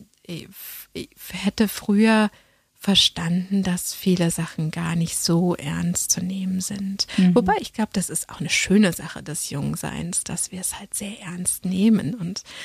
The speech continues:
Speaker 1: also von daher habe ich da eigentlich auch kein Bedauern, muss ich sagen. Aber ich finde auf der anderen Seite auch, dass jetzt so mit dem Älterwerden und, äh, die, die Dinge so ein bisschen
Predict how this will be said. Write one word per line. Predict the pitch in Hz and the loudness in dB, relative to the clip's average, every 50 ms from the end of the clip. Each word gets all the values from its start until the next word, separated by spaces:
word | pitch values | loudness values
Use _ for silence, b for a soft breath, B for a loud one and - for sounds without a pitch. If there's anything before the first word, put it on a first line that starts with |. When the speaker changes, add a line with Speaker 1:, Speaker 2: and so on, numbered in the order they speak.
| B B B | B B B
Speaker 1:
also | 170 175 175 | -2 -2 -2
von | 190 - 190 190 | -4 -6 -10 -10
daher | 220 202 190 196 208 | -8 -6 -4 -2 -2
habe | 202 208 | -2 -2
ich | 214 220 - - 185 | -2 -4 -6 -8 -8
da | 208 214 185 | -6 -6 -4
eigentlich | - 190 202 196 - - | -2 0 0 -2 -2 -2
auch | 190 190 - - | -4 -6 -6 -4
kein | - 196 196 190 | 0 2 4 6
Bedauern, | 190 185 - - 170 202 240 208 - 160 151 | 4 4 2 2 2 4 4 4 4 2 2
muss | 160 170 175 - - | 2 0 0 -2 -4
ich | 180 - - | -4 -4 -4
sagen. | - 190 185 185 190 185 185 180 - B B B B B B | -2 -2 -2 -2 0 0 0 0 0 B B B B B B
Aber | 185 180 | 4 4
ich | 180 - - | 4 2 2
finde | - 220 214 208 | 4 4 6 6
auf | 196 - | 4 2
der | - 185 - | 0 -2 0
anderen | 180 190 196 202 196 196 | 2 2 4 4 4 4
Seite | 190 190 196 190 - 196 - - | 4 2 2 0 0 -2 -2 0
auch, | 175 170 185 208 - | 0 2 2 0 0
dass | - 185 190 - - | 0 -2 0 0 2
jetzt | - 180 185 - - - - | 2 2 2 2 0 0 2
so | 202 | 4
mit | 202 196 190 - - | 6 6 4 4 4
dem | 180 175 | 2 2
Älterwerden | - - 160 170 190 - 214 202 190 202 185 180 185 185 180 190 190 190 202 B B B B B B B B B | 4 4 4 2 2 2 2 2 4 4 4 6 6 6 6 6 6 6 4 B B B B B B B B B
und, | 175 180 180 185 - - - - - | 2 2 2 2 0 -2 -6 -4 0
äh, | 185 180 | 0 2
die, | 180 196 196 190 185 185 185 | 4 4 6 6 6 4 4
die | - 190 190 - | 4 2 2 4
Dinge | - 175 180 185 180 175 180 180 185 | 4 4 4 6 6 6 4 2 2
so | 175 | 0
ein | 175 185 | 0 0
bisschen | 185 - - - 160 175 185 190 | 0 0 0 2 4 4 4 2